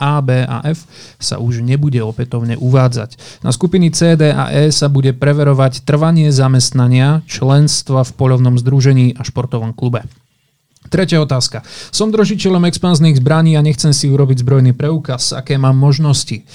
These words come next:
Zbraní sa treba zbaviť do tridsiateho prvého prvý dvetisícdvadsaťtri. Môžu sa prepísať na kolegu, s ktorým chodí starý majiteľ na akcie a ten mu ju zverí počas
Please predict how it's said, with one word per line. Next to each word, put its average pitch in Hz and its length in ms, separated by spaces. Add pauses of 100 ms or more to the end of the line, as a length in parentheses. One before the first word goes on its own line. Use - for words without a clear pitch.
(220)
Zbraní 156 480
sa 165 160
treba 151 240
zbaviť 123 640
do 123 160
tridsiateho 127 560
prvého 127 320
prvý 135 320
dvetisícdvadsaťtri. 123 1400
Môžu 127 320
sa 127 160
prepísať 123 560
na 131 160
kolegu, 156 480
s 160 80
ktorým 131 400
chodí 123 320
starý 120 320
majiteľ 117 320
na 135 240
akcie 131 320 (320)
a - 80
ten 127 160
mu 127 160
ju 117 80
zverí 123 320
počas 127 400